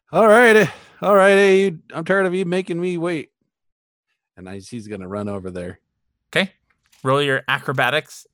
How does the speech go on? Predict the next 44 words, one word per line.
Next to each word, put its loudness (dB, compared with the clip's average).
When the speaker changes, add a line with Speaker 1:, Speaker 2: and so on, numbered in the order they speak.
Speaker 2:
if -12
you -10
have -8
to -12
move -6
more -6
than -8
half -6
your -10
speed. -12
Speaker 1:
So -12
half -6
my -6
speed -10
is -14
twenty, -12
five, -12
ten, -12
fifteen. -14
Nope, -14
I'm -12
good. -8
Speaker 2:
Okay, -2
perfect. -8
Speaker 1:
And -8
I -10
should -12
be -8
flanking -8
now. -6
Speaker 2:
You -6
are 2
flanking. -8
Speaker 1:
Excellent. -16
I'm -4
just -4
gonna -2
basically -2
just -10
do, -6
is -12
he -8
still -4
prone? -8